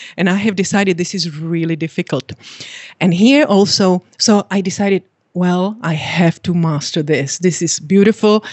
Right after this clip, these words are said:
and I have to do it." So I'm extremely obsessed about it. And here is another thing about the leadership that we were just talking about. Like I said, I'm six feet,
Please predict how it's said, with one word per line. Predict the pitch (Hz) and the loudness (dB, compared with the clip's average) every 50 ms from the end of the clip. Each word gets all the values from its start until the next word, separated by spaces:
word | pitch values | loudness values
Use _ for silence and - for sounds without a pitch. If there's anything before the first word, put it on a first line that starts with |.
| - - - - | -18 -16 -8 -4
and | 185 185 | -2 -2
I | 175 175 | 0 0
have | 170 185 185 - | 0 -2 -4 -4
to | - - | -4 -6
do | 175 151 196 202 190 | -2 2 4 6 6
it." | 175 165 165 - | 4 4 0 -2
So | - 185 185 185 - - - - - | -2 -2 -2 -2 -4 -8 -16 -10 -6
I'm | - 202 202 | -2 -2 0
extremely | 202 202 - - - - - 214 220 220 247 254 247 - | 0 -2 -4 -6 -6 -2 0 2 4 4 4 4 2 2
obsessed | 208 220 - - - 185 175 - - | 0 0 0 0 0 0 0 -2 -2
about | 185 156 170 156 156 151 | -2 0 0 0 -2 -2
it. | 160 156 156 160 - - _ - - - - - - - - - | -2 -4 -4 -6 -8 -14 _ -20 -20 -20 -20 -20 -20 -20 -12 -4
And | - 185 180 | -2 0 2
here | 180 214 226 240 254 214 | 4 4 4 4 4 2
is | 202 220 208 - - _ _ _ - | 0 0 -2 -4 -10 _ _ _ 0
another | 208 247 262 254 269 | 0 2 2 0 -2
thing | - - 233 226 220 214 | -2 0 0 2 2 2
about | 190 170 180 180 175 | 2 2 2 0 2
the | 175 165 | 2 0
leadership | 165 170 175 180 190 208 202 - - - - | 2 2 2 2 2 0 0 -2 -4 -6 -6
that | - 175 170 - - - _ - _ _ _ | -6 -6 -6 -6 -10 -14 _ -20 _ _ _
we | - 180 190 | -2 0 2
were | 180 180 175 | 2 2 2
just | 170 185 175 - - | 0 0 -2 -2 0
talking | - 170 180 - - 208 214 | 0 0 0 0 0 0 2
about. | 196 180 170 165 160 151 - - - - - - - - _ | 2 2 0 0 -2 -4 -8 -12 -20 -20 -20 -20 -20 -10 _
Like | - 190 190 - | 0 0 2 2
I | 202 196 | 2 0
said, | 208 - 190 165 151 | 0 0 -2 -2 -2
I'm | - 165 | -2 -2
six | 156 - - 233 226 - - - | -2 -2 0 -2 -2 -2 -4 -4
feet, | - 196 185 180 170 - - - | -2 -2 -2 -2 -4 -6 -10 -16